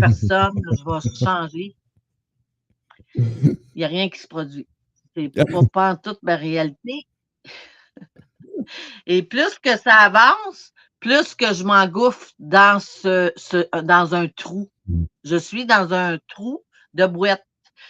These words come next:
Speaker 1: Euh, je, je, ma consommation continue à évoluer.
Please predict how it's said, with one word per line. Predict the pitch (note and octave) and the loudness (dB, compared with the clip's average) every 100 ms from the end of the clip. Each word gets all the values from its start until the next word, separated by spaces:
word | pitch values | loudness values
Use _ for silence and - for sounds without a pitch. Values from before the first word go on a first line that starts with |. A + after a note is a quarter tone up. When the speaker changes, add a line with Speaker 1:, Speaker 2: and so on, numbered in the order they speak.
| - _ | -20 _
Speaker 1:
Euh, | D#3+ D#3 D#3 D#3 D#3 D#3 | -4 0 2 2 2 0
je, | D#3+ C3+ E3+ D#3+ | -4 -4 -2 -2
je, | D#3+ C3+ E3 E3+ E3 D#3+ D#3 D#3 D3 - | -4 -6 0 0 0 -2 -6 -10 -12 -6
ma | E3+ E3+ | 0 0
consommation | F3+ F3+ G3+ F3+ E3+ G3 G3 F#3 _ _ | 0 -2 0 -2 -2 -2 -4 -6 _ _
continue | - F3+ D#3+ - D#3+ E3 F#3+ _ _ _ | -4 -4 -4 -10 -8 -8 -10 _ _ _
à | D#3 | -8
évoluer. | D3+ D3+ D3+ C#3+ D3+ D3+ | -6 -6 -8 -6 -8 -10